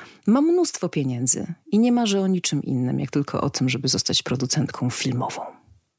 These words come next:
I została. O film, czyli Parasolki z Cherbourga, odniósł,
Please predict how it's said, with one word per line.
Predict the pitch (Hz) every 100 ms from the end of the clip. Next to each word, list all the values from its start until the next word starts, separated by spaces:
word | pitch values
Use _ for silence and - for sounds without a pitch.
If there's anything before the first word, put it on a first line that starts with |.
| _ -
I | 190
została. | 156 147 - 139 - - _
O | 170
film, | - 170 165 170 _ _ _
czyli | 143 143
Parasolki | - 156 156 - 147 143 -
z | 143
Cherbourga, | 160 156 135 139 135 139 - - - - - -
odniósł, | 160 151 147 139 - 127 -